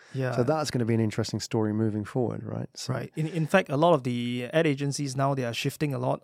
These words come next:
Speaker 1: of their assets into digital as well.
Speaker 2: Hmm.
Speaker 1: They're slowly transforming themselves sort of from an agency model into a tech model.
Speaker 2: Yeah.
Speaker 1: Because what works in the modern day is running your business, no matter what industry, like, like a, like a tech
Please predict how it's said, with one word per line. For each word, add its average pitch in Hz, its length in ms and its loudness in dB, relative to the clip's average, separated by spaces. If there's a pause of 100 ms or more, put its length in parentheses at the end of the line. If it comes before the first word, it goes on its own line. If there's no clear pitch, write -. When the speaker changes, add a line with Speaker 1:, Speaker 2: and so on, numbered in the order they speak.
Speaker 1:
of 131 100 -20
their 123 140 -4
assets 131 680 -4
into 127 200 -6
digital 131 420 -4
as 123 140 -6
well. 131 240 -6 (240)
Speaker 2:
Hmm. 107 160 -2
Speaker 1:
They're 143 120 4
slowly 160 260 4
transforming 147 640 0
themselves 143 460 0
sort 143 120 0
of 131 140 0
from 127 380 -8
an 127 140 -6
agency 143 440 -2
model 147 260 0
into 135 200 -2
a 120 40 -4
tech - 180 -4
model. 131 380 -4 (220)
Speaker 2:
Yeah. 107 140 4
Speaker 1:
Because 170 220 4
what 202 160 4
works 190 200 4
in 143 60 2
the 127 40 2
modern 143 300 2
day 143 160 6
is 131 160 -4
running 143 320 2
your 127 160 -2
business, 139 440 0
no 139 100 0
matter 147 260 4
what 151 180 6
industry, 139 520 0
like, 127 220 -4
like 143 200 -2
a, 143 40 2
like 135 220 -2
a 143 60 -2
tech - 340 -2